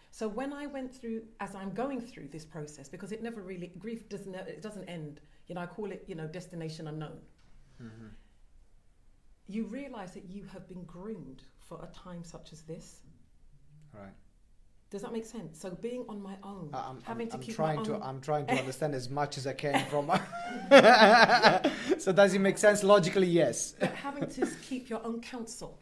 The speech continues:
Speaker 2: Yeah.
Speaker 1: And I know that some things for me are just divine, because how many seven-year-olds, we,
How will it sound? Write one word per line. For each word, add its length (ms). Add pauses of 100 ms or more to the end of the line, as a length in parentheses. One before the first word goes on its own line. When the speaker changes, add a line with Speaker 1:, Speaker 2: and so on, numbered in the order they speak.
(140)
Speaker 2:
Yeah. 160 (680)
Speaker 1:
And 140
I 80
know 260
that 200
some 240
things 260
for 100
me 160
are 60
just 200
divine, 300
because 240
how 140
many 160
seven-year-olds, 640
we, 120